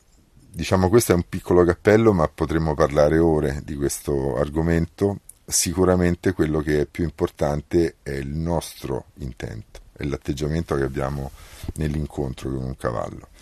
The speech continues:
perché per noi non è un mezzo di trasporto, chiaramente, ma è un compagno di vita.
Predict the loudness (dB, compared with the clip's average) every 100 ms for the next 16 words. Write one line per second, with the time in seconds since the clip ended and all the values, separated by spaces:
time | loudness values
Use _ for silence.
0 | -20 -14 -10 -6 -2 -2 -2 -8 -12 -6
1 | -4 0 0 2 2 2 0 0 -2 -4
2 | -4 -6 -8 -8 -12 -14 -12 -10 -10 -10
3 | -10 -8 -10 -12 -14 -12 -8 -6 -6 -10
4 | -12 -12 -8 -6 -6 -8 -10 -12 -16